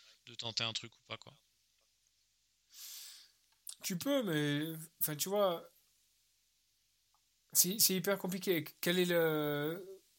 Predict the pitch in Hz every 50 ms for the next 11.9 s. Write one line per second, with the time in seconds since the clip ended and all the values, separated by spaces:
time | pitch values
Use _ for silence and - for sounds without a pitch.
0 | _ _ _ - 151 160 175 175 - - 180 180 180 180 185 196 190 180 165 165
1 | 175 170 165 - 151 151 147 147 143 139 139 139 139 147 139 - 147 135 - 180
2 | 170 156 135 - 156 147 147 139 135 131 127 127 123 123 123 120 131 151 147 135
3 | - - 147 143 139 135 139 - - 156 139 - 139 139 - 165 156 - - 143
4 | 139 135 131 120 127 127 127 127 123 123 120 - - 123 123 120 - 139 131 131
5 | - - 127 117 113 110 110 107 110 110 - - 117 110 120 117 117 120 117 113
6 | 117 113 - - 123 127 127 123 113 - - 110 107 107 107 - - - 113 -
7 | - 120 110 113 113 110 - - 123 117 - - - - 123 127 135 123 120 -
8 | - - 170 180 170 - - - - - - - - - - _ _ _ _ _
9 | - - - 139 139 - 156 143 160 165 170 170 160 143 131 123 123 120 123 123
10 | 127 123 - 131 135 143 151 147 135 - - 120 117 113 - - 143 135 139 143
11 | 143 - - 120 113 110 110 110 107 107 107 107 110 110 113 127 127 131